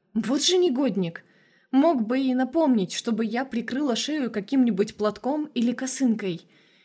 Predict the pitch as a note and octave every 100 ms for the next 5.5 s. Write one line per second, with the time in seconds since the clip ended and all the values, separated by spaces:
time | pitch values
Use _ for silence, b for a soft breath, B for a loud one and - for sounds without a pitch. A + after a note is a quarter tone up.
0 | b C#4+ A#3 A3+ A3+ A3 G#3 G3 A3+ C4
1 | B3 G#3 G3 A3+ A3 B3 G#3+ F#3 F#3 F3
2 | A3 A3 B3 G#3 F#3 F#3 A3+ A3 F#3 E3+
3 | b b b b b b - - D#4 C4
4 | A3 A#3+ C4 A3+ B3+ A#3 F#3+ G3+ A3+ A#3
5 | G3 A3 F#3 E3+ -